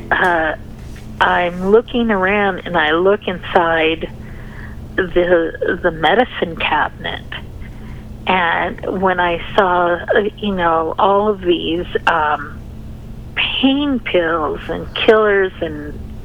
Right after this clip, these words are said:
um, aspirin and Tylenol and, uh, you know,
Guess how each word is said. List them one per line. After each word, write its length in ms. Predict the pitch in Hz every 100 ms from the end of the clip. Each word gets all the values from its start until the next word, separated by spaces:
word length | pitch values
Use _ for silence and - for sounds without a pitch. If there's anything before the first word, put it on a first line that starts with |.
| - - -
um, 520 | - 180 165 151 151 - - - - -
aspirin 800 | 185 208 208 - - 165 156 147
and 400 | - - - - - - - - - -
Tylenol 1040 | - - 220 220 202 175 156 147 143 147 151
and, 120 | 156
uh, 100 | -
you 200 | 226 202
know, 260 | 190 147